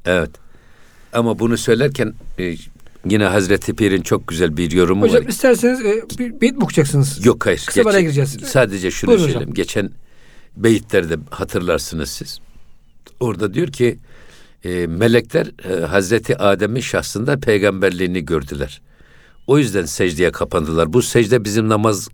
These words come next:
Speaker 1: kıldığımız secde değil.
Speaker 2: S-, e,
Speaker 1: O
Speaker 2: saygı secdesi.
Speaker 1: saygı secdesi
Speaker 2: Hmm.
Speaker 1: ya da Allah'ın ona yüklediği hilafet görevini biat anlamında kabullenme secdesi.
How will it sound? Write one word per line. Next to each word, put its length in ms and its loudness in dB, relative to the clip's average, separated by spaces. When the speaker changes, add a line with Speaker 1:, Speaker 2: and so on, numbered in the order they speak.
Speaker 1:
kıldığımız 500 -2
secde 360 0
değil. 160 -2
Speaker 2:
S-, 500 -4
e, 60 8
Speaker 1:
O 60 8
Speaker 2:
saygı 260 4
secdesi. 400 -2
Speaker 1:
saygı 380 2
secdesi 580 0
Speaker 2:
Hmm. 80 0
Speaker 1:
ya 200 4
da 260 0
Allah'ın 400 4
ona 180 0
yüklediği 560 -2
hilafet 720 0
görevini 600 0
biat 380 2
anlamında 600 -4
kabullenme 800 0
secdesi. 600 -6